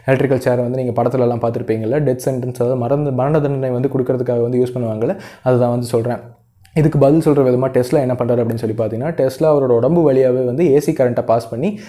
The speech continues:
கையில இருந்த பல்பை வந்து எரிய வைக்கிறாரு. இதை பார்த்த உடனே மக்கள் வந்து ஏ சி கரண்ட் மேல இருந்த பயத்தை வந்து போக்குது. And எல்லாருமே வந்து ஏ சி கரண்ட்டை யூஸ் பண்ணலாம் அப்படிங்கிற மென்டாலிட்டிக்கு வந்து வராங்க. இதனால என்ன ஆகுது அப்படின்னா, ஏ சி கரண்ட் வந்து ஒரு பெரிய சக்ஸஸ் ஆகுது. இதனால புகழோட உச்சிக்கே வந்து Tesla போறாரு.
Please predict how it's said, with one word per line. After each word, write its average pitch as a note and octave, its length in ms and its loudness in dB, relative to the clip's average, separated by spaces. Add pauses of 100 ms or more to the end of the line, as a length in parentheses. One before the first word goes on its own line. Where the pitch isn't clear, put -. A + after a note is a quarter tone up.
(160)
கையில E3 260 8
இருந்த D3 200 4
பல்பை C3+ 320 4
வந்து C#3 260 0 (200)
எரிய B2 200 6
வைக்கிறாரு. A#2 340 2
இதை A#2+ 220 0
பார்த்த D#3+ 320 4
உடனே C3+ 240 2
மக்கள் C3+ 360 0
வந்து B2+ 300 2
ஏ D#3 60 2
சி E3 120 0
கரண்ட் C#3 280 0
மேல B2+ 200 0
இருந்த A#2+ 240 0
பயத்தை C#3+ 380 2
வந்து C3 260 0 (280)
போக்குது. C#3 420 2
And F#3 120 4
எல்லாருமே D3 340 4
வந்து D#3 240 2
ஏ D#3+ 80 4
சி F3+ 120 0
கரண்ட்டை C3+ 380 2
யூஸ் C#3+ 140 -2
பண்ணலாம் C3 280 -2
அப்படிங்கிற B2 320 0
மென்டாலிட்டிக்கு A#2+ 500 0
வந்து B2 180 0
வராங்க. A#2 480 0 (220)
இதனால C3 320 2
என்ன C#3 220 2
ஆகுது C3 240 2
அப்படின்னா, A#2 240 -2
ஏ C#3 160 4
சி C#3+ 120 0
கரண்ட் A#2 300 -2
வந்து C#3+ 100 2
ஒரு C3+ 100 6
பெரிய C#3 320 2
சக்ஸஸ் B2 340 -2
ஆகுது. G#2 300 2 (120)
இதனால C3 420 -2
புகழோட E3 340 2
உச்சிக்கே D3+ 480 2
வந்து C#3 240 2
Tesla C#3+ 340 0
போறாரு. A#2+ 500 2